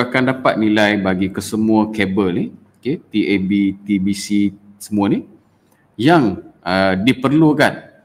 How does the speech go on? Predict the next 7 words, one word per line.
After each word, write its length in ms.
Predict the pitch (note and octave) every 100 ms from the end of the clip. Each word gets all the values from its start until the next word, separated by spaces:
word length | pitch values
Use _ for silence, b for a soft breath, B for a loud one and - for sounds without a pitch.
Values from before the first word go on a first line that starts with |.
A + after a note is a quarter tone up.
| -
Okey, 160 | C#3
secara 480 | D#3 - - A2+ A2
teorinya, 480 | A2+ A2 A2 A2 E3+
secara 320 | - G#2+ G#2+
desainnya, 640 | G2 G2+ F#2+ A#2+ A#2+ F3
itulah 480 | - - A2 A2 G#2+ - G2
nilai 400 | G2 G#2 G2+